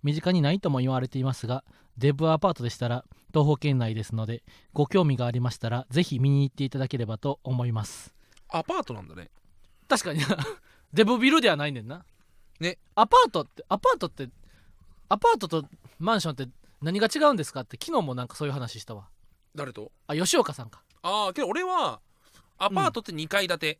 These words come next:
Speaker 1: うん。うんうんうん。
Speaker 2: がアパート。
Speaker 1: な、俺もその完全な見た目やと思ってた、
Speaker 2: そう。
Speaker 1: その、
Speaker 2: で、三階建てからがマンションになるっていう
Speaker 1: うん。なんたら層みたいなな、
Speaker 2: イメージだった。
Speaker 1: 感じの、
Speaker 2: そう。
Speaker 1: 一丸一、一丸二、一丸三、二丸一、二丸二、二丸三みたいな
Speaker 2: アパート。
Speaker 1: 感じがアパートでな。
Speaker 2: けど、明石家マンションは六、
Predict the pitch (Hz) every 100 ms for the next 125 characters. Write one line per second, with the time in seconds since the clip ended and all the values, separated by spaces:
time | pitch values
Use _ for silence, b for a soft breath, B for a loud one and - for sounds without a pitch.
0 | - 226 190 170 139 123 101 - _ _
1 | 165 143 143 - 339 254 277 330 233 -
2 | 240 220 - 311 330 302 320 196 214 240
3 | 226 185 139 131 - - 143 247 233 339
4 | 349 359 349 349 349 339 349 247 185 180
5 | 139 135 123 110 - 180 247 240 262 302
6 | 254 208 175 175 147 127 147 214 - -
7 | 185 185 170 151 - - _ _ 202 160
8 | 269 240 190 165 190 202 175 156 143 185
9 | 156 156 151 143 170 190 175 143 147 160
10 | 151 139 139 147 170 151 208 202 165 180
11 | 202 160 160 143 110 - _ _ - 220
12 | 190 185 156 170 143 117 139 220 302 -
13 | 349 - 330 320 302 240 139 107 98 _
14 | _ _ _ - 160